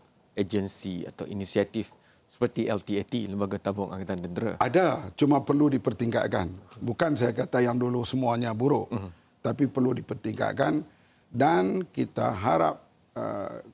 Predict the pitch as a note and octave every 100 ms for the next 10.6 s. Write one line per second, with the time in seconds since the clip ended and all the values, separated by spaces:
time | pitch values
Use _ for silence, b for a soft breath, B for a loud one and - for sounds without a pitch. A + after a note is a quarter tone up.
0 | - D3 F3 E3+ F3 - D#3+ C#3 - -
1 | - B2 A#2+ C#3+ C3+ C3+ B2 - E3 F#2+
2 | F#2 C3 B2 B2+ A#2+ A2 A2 A2 G#2 G#2
3 | G#2+ F2+ - b b b b b _ G2+
4 | G#2 A#2 A#2 C#3 F3 D3+ C3 B2+ - C3+
5 | B2 - G#2+ C3+ C#3 B2+ - A#2+ B2 A#2+
6 | A2+ A2 A#2+ A#2 C3 C3+ A#2+ A2 - A2+
7 | - - _ _ A2+ - A2 G2+ _ _
8 | - G#2 C3 - - _ - A#2+ C#3 C3
9 | G#2 G#2 _ _ A2+ F#2+ F#2+ F#2 B2+ B2
10 | - D3 G#2+ F2+ A2